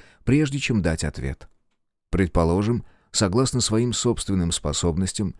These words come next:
вы знаете, что некий человек совершил некое преступление. Однако предположим и то, что помимо личной полной уверенности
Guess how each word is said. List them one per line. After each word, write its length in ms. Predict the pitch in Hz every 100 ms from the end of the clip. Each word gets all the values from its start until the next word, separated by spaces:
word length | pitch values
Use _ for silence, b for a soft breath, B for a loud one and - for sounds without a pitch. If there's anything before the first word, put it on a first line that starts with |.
| b b
вы 180 | 85 120
знаете, 500 | 123 147 127 92 80
что 200 | - 92
некий 260 | 98 101 101
человек 440 | - 92 123 135
совершил 580 | - 90 87 131 127 - b b
некое 440 | 107 117 - 107
преступление. 760 | - - 101 78 71 62 60 - - _ -
Однако 440 | 92 101 110 107
предположим 680 | 107 98 104 127 131 95 92
и 40 |
то, 300 | 90 131 147
что 220 | 104 - 80
помимо 440 | 87 98 104 101
личной 500 | 113 113 - - 64
полной 440 | - 104 98 80
уверенности 680 | 73 85 131 139 131 - 123